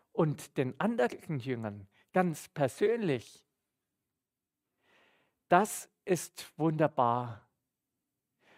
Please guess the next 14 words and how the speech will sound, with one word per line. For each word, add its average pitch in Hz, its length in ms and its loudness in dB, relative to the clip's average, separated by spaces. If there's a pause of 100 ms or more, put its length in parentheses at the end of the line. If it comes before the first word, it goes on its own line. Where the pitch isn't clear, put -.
wenn 143 280 2
Menschen 202 580 -2
so 180 260 0
wie 185 120 0
der 170 100 2
Petrus - 920 -4 (280)
von 160 160 4
der - 300 2
Auferstehungsbotschaft 175 2250 2
Jesu 147 600 -2 (240)
berührt 196 640 0 (420)
und 165 280 2
verändert 143 800 0
werden. 110 540 -2